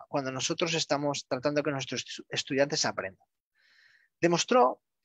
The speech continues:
que el aprendizaje mejora cuando el material es ensayado de manera abierta. Es decir, cuando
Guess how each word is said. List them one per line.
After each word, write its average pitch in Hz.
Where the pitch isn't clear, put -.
que -
el 180
aprendizaje 175
mejora 208
cuando 160
el 147
material 147
es 190
ensayado 175
de 185
manera 156
abierta. -
Es 170
decir, 165
cuando 139